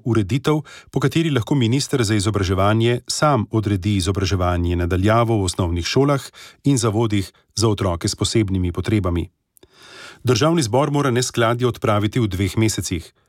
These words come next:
Še pred tem pa je razveljavilo izvajanje vladnega odloka, ki za zaposlene v državni upravi uvaja pogoj prebolelosti ali cepljenja. Za zadržanje odloka je glasovalo sedem ustavnih sodnikov, dva,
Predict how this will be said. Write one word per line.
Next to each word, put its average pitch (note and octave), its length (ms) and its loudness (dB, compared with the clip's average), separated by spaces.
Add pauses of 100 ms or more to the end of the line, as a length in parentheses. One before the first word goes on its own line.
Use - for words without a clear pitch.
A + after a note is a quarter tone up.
(320)
Še F#2+ 240 -2
pred G#2 240 0
tem B2 260 2
pa B2+ 140 0
je A2+ 100 2
razveljavilo G2+ 640 0
izvajanje G#2+ 500 2
vladnega F2+ 460 -2
odloka, B2 400 0 (400)
ki C#3+ 100 0
za G#2+ 220 2
zaposlene A2+ 560 0
v B2 80 -4
državni F2+ 400 -2
upravi G#2+ 480 0 (100)
uvaja A2 520 2 (140)
pogoj G2 360 0
prebolelosti A#2 720 0 (400)
ali F#2 180 -2
cepljenja. E2+ 600 -2 (840)
Za A#2 360 2
zadržanje A#2+ 600 2
odloka F2 400 -4
je F2+ 140 -2
glasovalo G#2+ 500 2
sedem C#3 380 0
ustavnih E2+ 400 -4
sodnikov, A#2 480 0 (300)
dva, A2+ 420 0